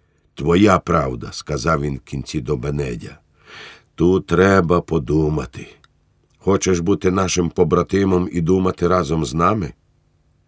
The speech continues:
«Вашим побратимом, а не несліпим знаряддям вашої волі?» «Ні.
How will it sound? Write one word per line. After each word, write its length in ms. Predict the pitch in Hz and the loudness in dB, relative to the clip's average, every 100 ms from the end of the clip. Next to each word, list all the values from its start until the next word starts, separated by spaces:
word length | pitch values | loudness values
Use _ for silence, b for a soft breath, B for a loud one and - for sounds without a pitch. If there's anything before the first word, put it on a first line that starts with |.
| B B B B B B - | B B B B B B -10
«Вашим 480 | 76 104 - 101 95 | -2 0 0 -4 -2
побратимом, 840 | 95 87 92 - 101 101 95 95 | 0 2 0 2 0 2 2 0
а 120 | - 90 | -2 0
не 160 | 90 | 2
несліпим 720 | 90 87 - 87 85 98 92 80 | 2 0 0 -2 0 0 2 0
знаряддям 720 | 82 90 92 85 71 85 82 | 2 2 4 2 0 0 2
вашої 460 | 85 80 87 87 | 2 2 0 0
волі?» 480 | 90 92 90 - - _ _ _ _ _ _ _ _ - | 0 2 0 0 -6 _ _ _ _ _ _ _ _ -10
«Ні. 480 | - 82 80 69 | 0 4 4 2